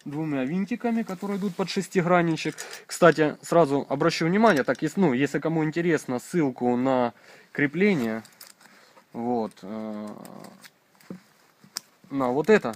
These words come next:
боковое крепление и на базу я дам в описании под видео, если кому будет нужно. Вот. И, э, ещё обращу внимание, в принципе, вот шестигранничек с вот этим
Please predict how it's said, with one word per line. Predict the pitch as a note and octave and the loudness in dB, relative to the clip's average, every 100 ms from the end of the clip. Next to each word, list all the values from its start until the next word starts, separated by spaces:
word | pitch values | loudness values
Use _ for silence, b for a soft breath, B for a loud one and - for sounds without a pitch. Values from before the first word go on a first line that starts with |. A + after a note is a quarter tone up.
| - - | -10 -2
боковое | B2 D#3+ C#3 A#2 | 0 2 2 2
крепление | - B2 B2 A#2 G#2 G#2 - | 0 -6 -4 -4 -4 -10 -8
и | C#3 | -4
на | C3+ | -2
базу | D#3 G#3 D#3+ A2+ A2 - B B B B B | 2 4 4 0 -8 -10 B B B B B
я | C#3 | 4
дам | C3 C3+ A#2 | 6 4 2
в | C#3 | -2
описании | C#3 - B2+ B2 | -4 -4 -4 -2
под | C3+ B2+ | -4 -4
видео, | B2 A2 G#2 | -4 -6 -8
если | G#2+ G2+ | -10 -12
кому | B2 A2+ G#2 A2+ | -10 -10 -10 -12
будет | A2+ A2 E3 | -12 -12 -10
нужно. | C#3+ A#2+ G2+ _ b b b b b b b b b | -10 -10 -16 _ b b b b b b b b b
Вот. | C#3 D3+ C3 G#2+ - | 0 2 2 0 -6
И, | G2 G2 F3+ F#3+ F#3+ F3 | -12 -6 -4 -2 0 0
э, | E3+ D#3 D#3 D3 D3 | 0 0 0 -2 -4
ещё | - D#3+ | -2 -2
обращу | C3+ C#3+ - | 0 -2 -4
внимание, | D#3 F#3+ A3 D3 B2 | -4 0 2 2 -2
в | |
принципе, | F#3 F3+ D#3+ D#3 | -2 -2 -2 -2
вот | D3+ D3+ | -2 -2
шестигранничек | E3+ - E3 G3+ E3 - C3 | -4 -2 2 4 2 -4 -8
с | |
вот | D#3+ D#3+ | -6 -2
этим | A#3+ E3 C3 | -2 0 -6